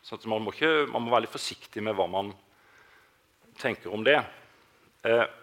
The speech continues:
det eneste jeg er helt sikker på, det er det at i samfunnet her, så vil jeg gjerne, siden jeg betaler skatt, og på en måte burde ha en liten sånn, bitte, bitte liten sånn cirka en fem milliontedels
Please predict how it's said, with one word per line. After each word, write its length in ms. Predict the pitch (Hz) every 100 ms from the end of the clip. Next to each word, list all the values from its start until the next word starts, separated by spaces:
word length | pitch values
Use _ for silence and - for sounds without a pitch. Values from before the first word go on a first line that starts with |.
| -
det 220 | 113 117
eneste 320 | 127 - -
jeg 100 | 117
er 80 | 120 120
helt 80 | 113
sikker 320 | 101 - 107
på, 100 | 139
det 80 | 123
er 60 | 120
det 80 | 107
at 220 | 110 - - 120
i 20 | 117
samfunnet 500 | 127 98 92 95 120
her, 200 | 156 - - - _ _ - - _ -
så 240 | - 131 135 135 - - - - 117
vil 180 | 131 143
jeg 220 | 101 107
gjerne, 400 | 120 82 71 90 90 80
siden 320 | - 87 90
jeg 100 | 82
betaler 380 | 82 - 78 85
skatt, 500 | - 87 - - - 98
og 160 | 92 - _ _ _
på 80 | -
en 80 | 98
måte 300 | 95 - 98 92 - _
burde 240 | - 113 101
ha 80 | 92
en 80 | 101
liten 240 | 98 113
sånn, 180 | - 113 - - - - - - - _ _ _ _ _ - _ - _ _
bitte, 320 | - - -
bitte 240 | - - 143
liten 300 | 139 - 143
sånn 160 | 127
cirka 320 | 131 120 - 117
en 140 | 120
fem 240 | - 101 104
milliontedels 1160 | 107 107 87 - 104 101 101 - - - -